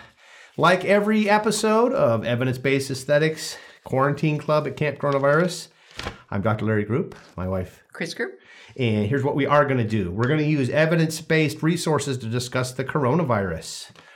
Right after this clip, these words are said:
Speaker 1: We're going to cough a lot. <coughs> I'm on it today, I tell you what. We are gonna try to entertain ourselves for fourteen days. We're down to, this is day three for us. And hopefully edutain you.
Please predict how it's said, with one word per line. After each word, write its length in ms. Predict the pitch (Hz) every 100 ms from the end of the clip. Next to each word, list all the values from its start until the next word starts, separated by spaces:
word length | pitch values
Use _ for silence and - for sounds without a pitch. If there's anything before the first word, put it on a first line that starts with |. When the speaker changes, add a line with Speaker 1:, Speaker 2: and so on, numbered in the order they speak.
| - _
Speaker 1:
We're 100 | 127
going 180 | 131 143
to 40 |
cough 340 | 143 156 165 139
a 40 |
lot. 340 | 98 95 - - - - - - -
<coughs> 340 | - - -
I'm 160 | 127 135
on 180 | 156
it 140 | 139 -
today, 300 | 123 147 104
I 40 |
tell 180 | 110 123
you 100 | 113
what. 240 | 127 87 - - - - - - 151
We 100 | 160
are 60 |
gonna 180 | 170 160
try 220 | - 196
to 160 | 202 196
entertain 400 | 175 165 165 151
ourselves 520 | 143 - 247 277 262
for 140 | -
fourteen 460 | 160 147 - 135 127
days. 320 | 135 143 147
We're 80 | 131
down 240 | 127 123
to, 60 | 113
this 200 | 107 110
is 60 | 98
day 180 | 101
three 320 | 92 107 147 214
for 220 | 80 71
us. 380 | 113 165 - - - - - -
And 120 | 139
hopefully 440 | 190 196 165 160
edutain 580 | 156 156 143 120 123 117
you. 260 | 147 110